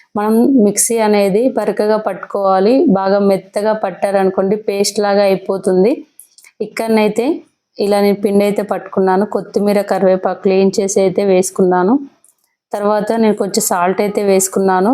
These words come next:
ఇంకా సరిపోలేదు. మీరు, మీరు చేసుకున్నప్పుడు టేస్ట్‌ను బట్టి అయితే వేసుకోండి. తర్వాత జీలకర్ర అయితే వేసుకున్నాను. ఇలా ఒక స్పూన్‌తో అయితే మొత్తం పిండిని అయితే కలుపుకున్నాను.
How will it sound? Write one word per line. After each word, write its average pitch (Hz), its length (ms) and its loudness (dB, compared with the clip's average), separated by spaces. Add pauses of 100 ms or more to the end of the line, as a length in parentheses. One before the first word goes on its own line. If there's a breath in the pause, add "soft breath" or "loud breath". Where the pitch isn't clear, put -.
ఇంకా 208 200 0
సరిపోలేదు. 190 720 -2 (200)
మీరు, 208 240 0
మీరు 208 280 4 (100)
చేసుకున్నప్పుడు 208 800 0
టేస్ట్‌ను 214 480 -2
బట్టి 196 280 -2
అయితే 196 240 -4
వేసుకోండి. 190 640 0 (520 loud breath)
తర్వాత 208 380 -2
జీలకర్ర 202 460 0
అయితే 202 260 -2
వేసుకున్నాను. 190 680 2 (160)
ఇలా 202 180 2
ఒక 196 160 -4
స్పూన్‌తో 196 560 0
అయితే 196 240 2
మొత్తం 202 380 0
పిండిని 196 400 2
అయితే 196 200 0
కలుపుకున్నాను. 185 760 0